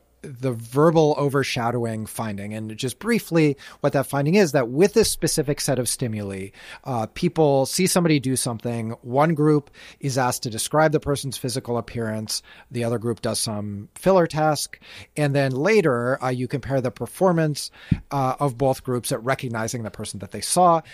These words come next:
And the people who did the verbal description actually do worse on that task. So they're less able to recognize the person that they saw, in, in this case, in the video. And, uh, this is a, like, a well-known finding. And there was a huge, uh, replication effort involving,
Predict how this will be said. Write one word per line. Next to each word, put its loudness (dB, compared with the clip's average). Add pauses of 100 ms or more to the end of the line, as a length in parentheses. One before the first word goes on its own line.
(120)
And -10
the -8
people -2
who 0
did 4
the 2
verbal 0
description -6 (100)
actually -4
do -6
worse -10
on -12
that -12
task. -12
So -16
they're -10
less 0
able -2
to -10
recognize -8
the -14
person -12
that -12
they -12
saw, -6
in, -10
in -10
this -8
case, -12
in -14
the -14
video. -18 (460)
And, 2
uh, 0
this -4
is -4
a, -2
like, -10
a -10
well-known -4
finding. 4
And -2
there -6
was -6
a -6
huge, 2 (440)
uh, 0
replication 0
effort 4
involving, -2